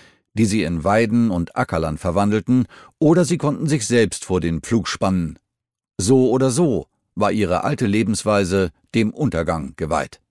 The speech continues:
Aus der Geschichte der Luxusfallen können wir eine wichtige Lektion lernen. Bei dem Versuch, winzige Fortschritte zu erringen, setzen wir immense Energien frei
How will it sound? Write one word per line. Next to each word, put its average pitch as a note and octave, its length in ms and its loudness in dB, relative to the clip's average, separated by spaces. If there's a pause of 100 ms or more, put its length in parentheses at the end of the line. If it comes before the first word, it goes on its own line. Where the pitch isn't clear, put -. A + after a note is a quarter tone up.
(1600)
Aus C3+ 220 2
der C3+ 220 4
Geschichte D3 480 0
der C#3 100 4
Luxusfallen A2 960 0
können A2 260 2
wir A2 260 2
eine G2+ 280 0
wichtige A#2+ 340 -2
Lektion G#2+ 520 0
lernen. D2 440 -6 (920)
Bei G#2+ 200 2
dem B2 160 4
Versuch, B2+ 540 2
winzige D3+ 500 0
Fortschritte F#2 600 -2
zu - 140 -4
erringen, G#2 460 2 (360)
setzen C3+ 460 2
wir C3 300 4
immense C3+ 480 4
Energien A2+ 640 0
frei G#2 400 2